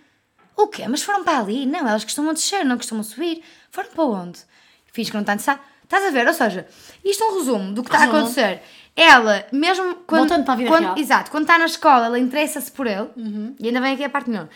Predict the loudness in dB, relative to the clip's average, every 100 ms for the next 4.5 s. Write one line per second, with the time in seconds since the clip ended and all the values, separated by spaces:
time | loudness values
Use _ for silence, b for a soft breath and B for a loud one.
0 | -18 -12 4 4 4 2 -2 -2 -4 0
1 | 2 2 2 -2 0 -4 -4 -2 0 0
2 | 0 0 2 2 0 -4 -6 -2 -2 -2
3 | -8 -6 -6 -8 B -6 -2 -2 -2 -2
4 | -2 0 0 -2